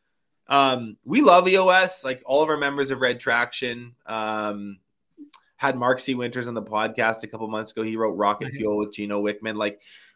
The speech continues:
Speaker 1: uh, so we, we love that framework, very familiar with it. What we, what we are is we are the only,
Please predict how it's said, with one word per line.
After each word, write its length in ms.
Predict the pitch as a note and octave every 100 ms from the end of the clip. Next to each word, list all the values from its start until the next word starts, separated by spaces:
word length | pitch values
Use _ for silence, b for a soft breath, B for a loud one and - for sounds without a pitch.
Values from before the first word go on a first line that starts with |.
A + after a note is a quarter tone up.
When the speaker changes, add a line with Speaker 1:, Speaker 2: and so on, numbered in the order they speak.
| B -
Speaker 1:
uh, 360 | B2 A#2 A2+ A2+
so 120 | C3
we, 160 | E3+
we 140 | D3+ E3+
love 240 | D3+ D#3+
that 200 | D#3+ C3
framework, 460 | - C3 C#3 C#3 C3+
very 200 | C3 C#3
familiar 420 | C3+ B2 B2 C3
with 140 | C3+
it. 220 | C3 C3 - _ _ _ _ _ -
What 340 | C3 C3+ A#2+
we, 140 | C3+
what 260 | C3 A#2+ A2
we 200 | G#3+ A3+
are 260 | C#3 A#2+ B2
is 200 | B2 A#2
we 200 | C3+ D#3
are 120 | C#3+
the 160 | C3+ -
only, 520 | B2+ C3 B2+ A#2+